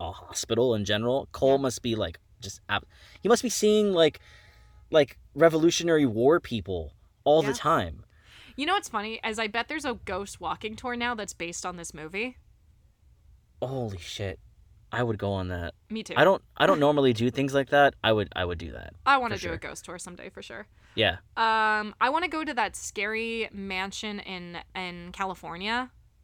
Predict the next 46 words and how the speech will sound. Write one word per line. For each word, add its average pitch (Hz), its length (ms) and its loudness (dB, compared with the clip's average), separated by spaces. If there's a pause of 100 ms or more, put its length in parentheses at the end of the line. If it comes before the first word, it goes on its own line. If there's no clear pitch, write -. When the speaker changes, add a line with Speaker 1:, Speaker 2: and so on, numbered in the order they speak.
(120)
Speaker 2:
that, 180 260 2
like, 180 280 -6 (200)
just - 200 -12
kept 214 200 -6
being 185 340 -8
added 180 280 0
on 190 200 -4
and 160 100 -10
added 175 260 -4
on 175 200 -6
and 170 100 0
added 247 260 10
on. 214 240 8
Speaker 1:
Ooh, 113 260 0
the 143 120 4
Windsor 147 380 4
Mansion. 98 520 -2
Speaker 2:
Yeah. 120 240 0 (680)
Speaker 1:
Yes. 101 180 -2
Speaker 2:
Is 117 40 2
it 120 120 6
Windsor? 120 360 4 (240)
Is 247 40 -14
that 269 120 -8
what 294 80 -10
it's 359 120 -14
called? 440 200 -12 (120)
Speaker 1:
I - 140 2 (200)
think 180 240 0
it's, - 180 -4 (120)
yeah, 131 420 6
I 135 80 2
think 175 160 -2
it's 208 80 -4
called 180 160 0
Windsor 147 300 2
because 135 240 -2
I 131 60 8
remember 135 320 2
hearing 147 300 0
it. 147 80 0
I'm 117 120 0
just 113 200 -6
like, 120 220 2 (360)
like, 113 220 -2
the 85 120 -6